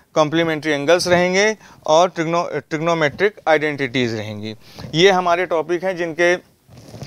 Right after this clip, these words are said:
जिन, जिनसे हम ट्रिगोनोमेट्री को समझेंगे। तो सबसे पहले हम चलते हैं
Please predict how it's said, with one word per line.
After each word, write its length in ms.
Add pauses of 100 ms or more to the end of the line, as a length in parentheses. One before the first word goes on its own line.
(120)
जिन, 340 (180)
जिनसे 340
हम 260
ट्रिगोनोमेट्री 540
को 200
समझेंगे। 560 (460)
तो 100
सबसे 280
पहले 220
हम 260 (1300)
चलते 260
हैं 360